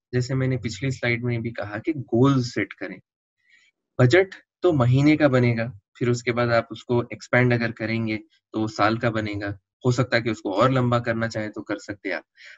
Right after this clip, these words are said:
मगर जब तक आपके पास goals नहीं होंगे, जब तक आपके पास targets नहीं होंगे, आप पैसा बचाने का उतना सोचेंगे भी नहीं, और अगर आप बचा भी लेंगे तो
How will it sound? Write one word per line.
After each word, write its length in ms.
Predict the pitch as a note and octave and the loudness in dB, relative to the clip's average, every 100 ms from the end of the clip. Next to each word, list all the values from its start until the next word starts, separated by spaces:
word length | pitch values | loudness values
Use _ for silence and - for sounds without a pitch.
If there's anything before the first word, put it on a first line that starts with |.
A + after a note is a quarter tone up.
| - | -4
मगर 200 | A#2+ G3+ | 0 2
जब 180 | D#4+ D#4+ | 2 0
तक 120 | G3+ G3 | -2 -4
आपके 260 | E3+ - | -8 -8
पास 360 | D#3+ E3+ E3 B2 | -4 -2 -2 -4
goals 420 | - A#2 C#3+ E3 | -2 4 8 6
नहीं 180 | C#3+ B2+ | 6 2
होंगे, 340 | B2 A2 G2+ G2+ | 2 0 -4 -6
जब 120 | G#2 - | -6 -4
तक 140 | B2+ | -2
आपके 260 | A#2+ - B2 | -2 -4 -6
पास 220 | B2 - | -6 -4
targets 460 | G2+ G#2+ B2 C#3 - | -4 -2 -2 -2 -2
नहीं 160 | A#2 | -4
होंगे, 300 | G#2+ G2 F#2+ G2+ _ - _ - | -2 -6 -10 -14 _ -20 _ -6
आप 200 | C3 C3+ - | -4 -4 0
पैसा 380 | C3 C3 E3 | 0 0 -4
बचाने 500 | D3+ B2 B2 D3+ D#3+ | -2 0 2 2 0
का 160 | D#3 D#3 | 0 -2
उतना 280 | D3 D3+ D3 | -2 0 0
सोचेंगे 500 | C#3 B2 B2 C3 A#2+ | 2 0 2 2 2
भी 100 | G2 | 0
नहीं, 100 | F2 _ - | -8 _ -2
और 60 | B2+ | 4
अगर 220 | D3 F#3+ | 6 6
आप 80 | F3+ | 4
बचा 300 | A#2+ - B2+ | 2 0 0
भी 180 | F3 A#3 | 0 -2
लेंगे 400 | G3 F3 C#3+ C#3 _ _ _ _ | -2 -2 -2 -4 _ _ _ _
तो 100 | F#3 | -6